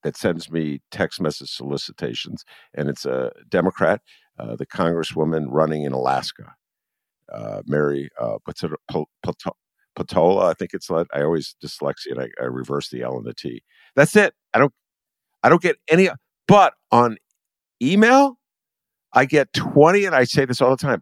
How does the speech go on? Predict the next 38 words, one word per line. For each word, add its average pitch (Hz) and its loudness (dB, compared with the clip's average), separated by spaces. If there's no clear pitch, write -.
twenty 151 4
an 160 0
hour 123 6
from 139 4
maga. 117 2
I 143 4
don't 202 4
get, 185 -2
occasionally 196 2
I'll 110 4
get 123 2
a 101 4
Democratic 131 2
one 151 4
in 160 2
there. 156 0
So - 2
I 190 6
don't 330 4
know 208 8
what 185 6
it 170 -4
is 151 0
that 120 2
I'm 120 2
projecting 120 2
into 110 2
the 85 -2
universe 123 0
that 104 4
maga 139 6
runs 151 6
<laughs> - -20
to 208 6
me 202 2
on 165 6
the 165 2
e-, 196 2